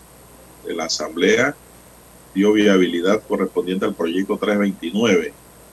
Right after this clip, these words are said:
El diputado Gabriel Silva dijo estar de acuerdo con las recomendaciones dadas por el Ejecutivo y dio una explicación de los ocho artículos que fueron vetados.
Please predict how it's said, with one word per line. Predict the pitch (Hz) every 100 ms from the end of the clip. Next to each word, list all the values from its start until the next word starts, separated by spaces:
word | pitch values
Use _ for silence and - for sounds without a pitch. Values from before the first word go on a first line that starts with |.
| - - - -
El | 107
diputado | 123 139 165 160 151 139
Gabriel | 117 110 120
Silva | 113 120 120 139 135 113 92 78 - - - - - -
dijo | 101 107 107
estar | 101 101
de | 101
acuerdo | 90 104 110 107
con | 98 87
las | -
recomendaciones | - 82 82 82 - 107 98
dadas | 98 101
por | - 82
el | 82
Ejecutivo | 80 - - 107 123 143
y | 110
dio | 98 104 95 - - - - - - -
una | - 104
explicación | 101 95 92 85 - 143
de | 107
los | 90
ocho | 101 107
artículos | 92 113 101 107 101
que | 104
fueron | 98 98 92
vetados. | 120 - 123 76 -